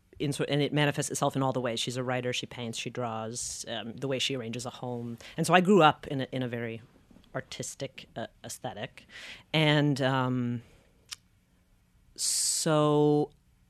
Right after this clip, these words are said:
I've always been immersed in that world, and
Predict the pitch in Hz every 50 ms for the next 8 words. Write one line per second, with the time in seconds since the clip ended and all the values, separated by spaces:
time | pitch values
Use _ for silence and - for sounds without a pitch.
0 | _ _ _ _ _ _ - 143 151 156 147 151 156 165 170 170 170 170 160 151
1 | 143 127 120 - - 151 147 151 151 156 151 147 147 147 143 151 143 - - -
2 | - 151 147 143 135 127 135 127 - - 131 135 143 175 185 185 180 180 180 165
3 | 151 135 131